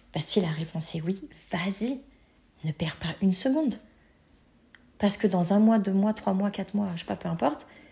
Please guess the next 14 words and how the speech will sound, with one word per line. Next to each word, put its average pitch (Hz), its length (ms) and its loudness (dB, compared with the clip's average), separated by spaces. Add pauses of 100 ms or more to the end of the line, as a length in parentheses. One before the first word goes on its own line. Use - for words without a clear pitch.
(1080)
ton 180 140 2
truc 262 280 2
là 208 80 -2
actuel 190 340 2
qui - 120 -14
te 180 100 -4
manque, 247 260 2
c'est - 160 -8
réglé. 233 380 2 (300)
Tu - 120 -10
vas 151 100 0
l'avoir. 208 400 2 (1400)
Donc 156 140 -2
vas-y. 233 240 0